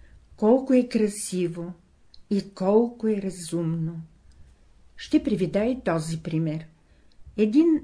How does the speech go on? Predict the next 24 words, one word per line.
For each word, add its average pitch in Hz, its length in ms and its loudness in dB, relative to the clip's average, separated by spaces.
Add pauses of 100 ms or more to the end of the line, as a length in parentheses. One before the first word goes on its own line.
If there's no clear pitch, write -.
(120)
американец 196 1120 0 (420)
имал 262 360 6
лоша 226 380 2
жена, 165 460 -4 (540)
от 214 200 0
която 196 480 2
плачел 220 760 -2 (520)
и 196 120 6
молил 233 560 2
се 220 440 -6 (160)
Бог 220 300 2
да 202 120 0
го 185 120 0
избави 170 540 0
от 170 180 -4
нея, 180 400 -4 (480)
че 185 180 2
лош 202 460 2 (120)
език 175 520 -4 (120)
имала. 165 500 -2 (1080)
Веднъж 208 480 0
слушал 214 640 -2
една 165 320 -2
певица 196 680 -4